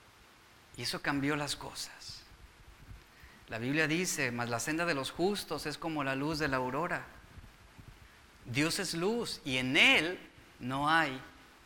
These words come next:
ninguna oscuridad. Y algunas veces queremos aventar al esposo y exponerlo ante el Dios tres veces santo.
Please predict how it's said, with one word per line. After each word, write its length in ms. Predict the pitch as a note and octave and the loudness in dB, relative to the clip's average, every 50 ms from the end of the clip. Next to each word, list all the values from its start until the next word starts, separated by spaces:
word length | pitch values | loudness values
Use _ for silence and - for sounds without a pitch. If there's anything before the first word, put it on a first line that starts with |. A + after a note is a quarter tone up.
| - - | -12 -8
ninguna 400 | A#2+ A#2 A#2 A#2 B2 B2+ B2+ B2 | -6 -4 -4 -4 -4 -4 -4 -4
oscuridad. 680 | A#2+ - - A#2 A2 G#2+ G#2+ G2+ - - - - - - - - - - - - - - - - - - - - - - - - - - - - - - - - - | -6 -8 -8 -10 -10 -10 -12 -12 -12 -12 -12 -14 -14 -18 -20 -20 -20 -20 -20 -20 -20 -20 -20 -20 -20 -20 -20 -20 -20 -20 -20 -20 -20 -20 -20 -20 -20 -20 -20 -20 -14
Y 60 | - | -12
algunas 320 | A2 B2 C3+ E3 G3 G3+ F#3 | -8 -6 -2 0 0 0 2
veces 280 | G3 G3 - G#3+ G3 | 2 2 2 2 -2
queremos 420 | - - E3+ E3+ F#3 G3+ G#3+ - F#3 | 2 4 4 4 6 4 2 2 2
aventar 360 | E3 E3 D#3 D#3 D3 F3 G3 | 2 2 2 2 4 4 4
al 140 | G#3 G3 F3 | 6 4 4
esposo 420 | D3+ - - - F#3+ F#3+ - A3 | 0 -2 -4 -4 -4 -2 2 2
y 40 | G3+ | 2
exponerlo 520 | E3+ - - - D#3+ D#3 E3 F3+ F#3+ G3 | 2 0 -2 -2 0 2 4 4 4 4
ante 220 | G#3 G3+ F#3 F3+ E3+ | 2 2 2 0 0
el 140 | D#3 C#3+ C#3 | 0 0 2
Dios 420 | D#3 E3 F#3+ G3+ F#3+ - - - | 2 2 4 2 2 0 -6 -6
tres 220 | - F3+ F#3+ F3+ F3 | -2 -2 -2 0 -2
veces 240 | F#3+ F3+ G3+ F3+ - | -4 -4 -2 -4 -2
santo. 500 | - E3+ F#3+ G3+ G3 - D#3+ D3 C3 | -2 -2 -2 -2 -4 -8 -10 -10 -10